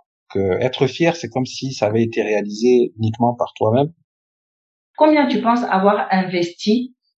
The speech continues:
Speaker 2: pour pouvoir créer cette entreprise-là ?
Speaker 1: Alors, quand j'ai créé la société, je suis parti avec, euh, un capital d'un million de francs C F A, c'est trois mille cinq cents euros.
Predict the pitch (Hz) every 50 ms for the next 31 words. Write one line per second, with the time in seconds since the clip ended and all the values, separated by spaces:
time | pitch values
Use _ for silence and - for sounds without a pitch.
0 | - 196 - 277 269 262 247 202 226 226 226 - - - 208 208 208 202 208 202
1 | 202 185 180 175 - 175 175 - - 190 190 185 165 165 165 165 - - _ _
2 | _ _ _ _ - 117 - - - - 101 - 139 - - - 147 156 143 127
3 | 117 117 - 127 120 117 - - 120 117 - - 143 156 165 175 180 175 175 175
4 | - - - - - 113 - - - 175 147 117 113 117 117 117 _ - 110 107
5 | 107 104 104 101 110 113 - - 117 - _ - 147 131 120 123 127 123 123 113
6 | 104 101 107 113 117 113 113 - 107 107 - - - - - 107 104 - _ _
7 | _ _ - - - 120 123 - 110 98 98 - 107 104 98 95 92 104 127 175